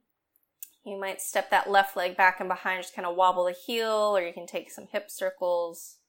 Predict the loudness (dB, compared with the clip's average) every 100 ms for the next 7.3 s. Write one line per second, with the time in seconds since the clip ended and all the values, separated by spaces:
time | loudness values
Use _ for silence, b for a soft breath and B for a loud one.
0 | _ _ _ _ _ _ _ _ _ _
1 | _ _ _ _ _ _ _ _ _ _
2 | _ _ _ _ _ _ _ _ _ _
3 | _ _ _ _ _ _ _ -20 -16 -12
4 | -10 -6 -4 -2 -4 -4 -4 -2 0 0
5 | -2 0 0 0 -4 -8 -8 -6 0 2
6 | 2 -2 -6 -6 -6 -10 -6 -4 -4 -2
7 | 0 0 -2